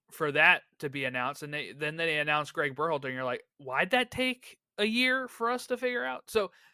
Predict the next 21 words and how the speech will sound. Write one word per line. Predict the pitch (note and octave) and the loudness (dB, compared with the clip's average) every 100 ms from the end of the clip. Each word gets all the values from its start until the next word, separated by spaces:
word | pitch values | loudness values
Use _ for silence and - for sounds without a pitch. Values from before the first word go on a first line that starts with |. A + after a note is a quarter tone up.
| _ - | _ 2
kinda | B3 A#3 | 4 4
same | A#3+ G3 | 0 4
thing | G#3+ G#3 | 2 2
with | F#3 | 0
when | G3 | 2
they | F#3 | 2
rehired | E3+ D#3 D#3+ D#3+ | 2 4 6 4
him. | A#2+ | 0
It's | A#2+ | -8
like, | A#2+ | -6
why | A#2+ D#3 | 0 2
did | A3 B3+ | 4 2
it | A#3+ | 2
take | B3 B3 | 0 0
six | - - A3+ - | -2 -4 -4 -4
months, | G3 A3+ - | -4 -4 -8
seven | - - - G3 G#3 A3 | -14 -14 -6 -2 0 0
months | G#3+ A3+ - | -2 -4 -8
to | - F#3+ | -8 -4
be | F#3+ | 0
like, | F#3+ F3 D3+ - | 2 2 2 -2